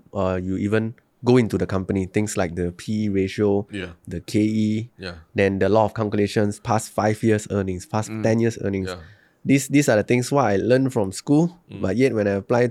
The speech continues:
Speaker 1: to, um, real life, for stocks, it don't works for me. <laughs>
Speaker 2: Mm.
Speaker 1: Because for stocks, is, uh, company can close down anytime.
Speaker 3: So
Speaker 2: Mm.
Speaker 3: you tried
Speaker 2: Correct.
Speaker 3: stocks first?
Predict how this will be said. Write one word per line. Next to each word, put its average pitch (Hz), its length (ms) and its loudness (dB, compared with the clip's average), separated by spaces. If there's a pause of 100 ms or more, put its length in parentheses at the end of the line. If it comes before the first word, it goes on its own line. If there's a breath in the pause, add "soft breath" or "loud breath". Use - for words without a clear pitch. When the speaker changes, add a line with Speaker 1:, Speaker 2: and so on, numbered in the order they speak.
(100)
Speaker 1:
to, 95 400 0 (160)
um, 92 480 -2 (960)
real 123 180 6
life, 117 260 4 (420 soft breath)
for 113 140 -2
stocks, 127 360 0
it 107 140 -2
don't 117 200 4
works 127 240 -2
for 95 160 -2
me. 98 140 0
<laughs> 113 340 2
Speaker 2:
Mm. 101 380 -12
Speaker 1:
Because 123 320 0
for 95 160 -2
stocks, - 400 0
is, 95 540 -4 (120)
uh, 113 220 -4 (120)
company 131 420 2
can - 180 -4
close 110 200 0
down 107 200 0
anytime. 90 400 -6 (160)
Speaker 3:
So 110 160 -6
Speaker 2:
Mm. 135 80 -2
Speaker 3:
you 135 120 -4
tried 170 440 0
Speaker 2:
Correct. 165 80 -8
Speaker 3:
stocks - 260 -4
first? - 400 -10